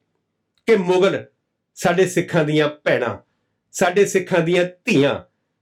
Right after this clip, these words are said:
ਸਾਡੇ ਸਿੱਖਾਂ ਦੀਆਂ ਨੂੰਹਾਂ ਸਾਉਣ ਦੇ ਮਹੀਨੇ ਐਤਵਾਰ ਨੂੰ ਆਣ ਕੇ ਮੁਗਲ ਉਹਨਾਂ ਨੂੰ ਘਰੋਂ ਜਾ ਕੇ ਨਚਾਇਆ ਕਰਦੇ ਸੀ, ਜਿੱਥੋਂ ਤੀਆਂ ਦੀ ਸ਼ੁਰੂਆਤ ਹੋਈ ਹੈ।" ਉਹ ਇਹ ਕਹਿ ਰਹੀ ਆ। ਹੁਣ ਦੋ ਗੱਲਾਂ ਕਿਵੇਂ ਹੋ ਸਕਦੀਆਂ?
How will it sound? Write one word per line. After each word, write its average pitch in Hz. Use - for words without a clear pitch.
ਸਾਡੇ 180
ਸਿੱਖਾਂ 185
ਦੀਆਂ 175
ਨੂੰਹਾਂ 156
ਸਾਉਣ 196
ਦੇ 202
ਮਹੀਨੇ 160
ਐਤਵਾਰ 160
ਨੂੰ 143
ਆਣ 127
ਕੇ 143
ਮੁਗਲ 160
ਉਹਨਾਂ 180
ਨੂੰ 180
ਘਰੋਂ 147
ਜਾ 131
ਕੇ 139
ਨਚਾਇਆ 123
ਕਰਦੇ 92
ਸੀ, 85
ਜਿੱਥੋਂ 202
ਤੀਆਂ 156
ਦੀ 156
ਸ਼ੁਰੂਆਤ 110
ਹੋਈ 95
ਹੈ।" -
ਉਹ 240
ਇਹ 220
ਕਹਿ 139
ਰਹੀ 120
ਆ। -
ਹੁਣ 240
ਦੋ 254
ਗੱਲਾਂ 254
ਕਿਵੇਂ 277
ਹੋ 202
ਸਕਦੀਆਂ? 110